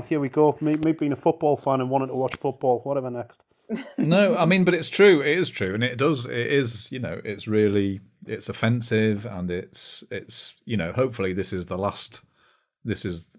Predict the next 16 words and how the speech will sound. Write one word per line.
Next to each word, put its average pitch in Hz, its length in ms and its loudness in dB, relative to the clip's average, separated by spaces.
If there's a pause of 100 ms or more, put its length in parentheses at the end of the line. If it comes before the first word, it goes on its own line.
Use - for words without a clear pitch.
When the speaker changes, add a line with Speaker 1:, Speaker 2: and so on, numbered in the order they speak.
(100)
Speaker 2:
this 98 200 -6
will 95 100 -6
be 92 120 -4
the 87 140 -4
last 98 320 -6
offence 104 420 -8
of 92 160 -8
the, 95 300 -4
of 95 180 -8
the 95 100 -6
Mike 95 300 -6
Ashley 95 300 -8
era. 92 280 -4
That's 98 220 -8
what 98 120 -10
I, 95 320 -8